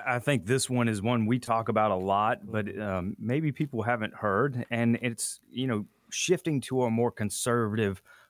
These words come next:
uh, portfolio mix, um, as you get, as you get older. You know, a lot of people don't wanna give up the, the high return, but the re-, reality is that you have to protect against a market crash. 'Cause,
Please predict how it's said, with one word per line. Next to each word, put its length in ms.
uh, 180
portfolio 720
mix, 500
um, 460
as 220
you 80
get, 240
as 140
you 60
get 100
older. 420
You 80
know, 100
a 40
lot 160
of 40
people 160
don't 180
wanna 180
give 200
up 220
the, 320
the 140
high 280
return, 640
but 160
the 80
re-, 320
reality 640
is 220
that 120
you 120
have 260
to 180
protect 420
against 300
a 40
market 380
crash. 360
'Cause, 260